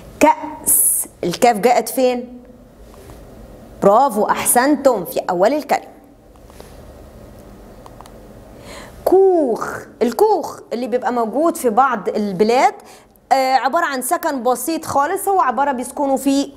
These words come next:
كوخ. كوخ، ك، كو، كو، كاف ضمة في أول الكلمة.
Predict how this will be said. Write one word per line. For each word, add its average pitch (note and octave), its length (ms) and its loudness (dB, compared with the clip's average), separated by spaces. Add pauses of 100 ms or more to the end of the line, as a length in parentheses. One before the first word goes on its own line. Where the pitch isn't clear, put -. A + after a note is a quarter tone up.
كوخ. D4 400 0 (460)
كوخ، D#4+ 560 2 (360)
ك، D#4+ 160 0 (240)
كو، E4 240 0 (140)
كو، D#4 220 2 (200)
كاف G3 300 2
ضمة - 340 -2 (880)
في - 140 0
أول B3 420 2
الكلمة. D4 400 -2